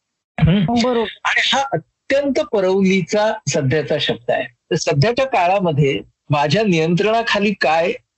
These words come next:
Speaker 1: आणि माझ्या नियंत्रणाच्या बाहेरचं काय, ही
Speaker 2: हं.
Speaker 1: गोष्ट आपल्याला सतत ना जपासारखी जपावी लागणार आहे. म्हणजे लसीकरणाचा कार्यक्रम हा माझ्या नियंत्रणाखाली नाही,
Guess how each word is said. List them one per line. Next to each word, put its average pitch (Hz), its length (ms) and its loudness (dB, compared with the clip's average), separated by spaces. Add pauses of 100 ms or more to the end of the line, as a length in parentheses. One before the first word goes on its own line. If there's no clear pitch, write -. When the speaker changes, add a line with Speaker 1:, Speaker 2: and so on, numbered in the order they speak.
Speaker 1:
आणि 196 140 0
माझ्या 220 260 0
नियंत्रणाच्या 226 720 0
बाहेरचं 165 480 0
काय, - 220 -4 (800)
ही 247 80 0
Speaker 2:
हं. 247 60 2
Speaker 1:
गोष्ट 214 340 -2
आपल्याला 254 240 -2
सतत - 760 -2
ना 196 180 2 (120)
जपासारखी 190 800 0
जपावी 165 540 0
लागणार 117 320 -2
आहे. 110 120 -2 (880)
म्हणजे 202 400 0
लसीकरणाचा 220 880 0
कार्यक्रम 180 800 0 (180)
हा 220 300 0
माझ्या 208 300 0
नियंत्रणाखाली 190 800 0
नाही, 165 200 -2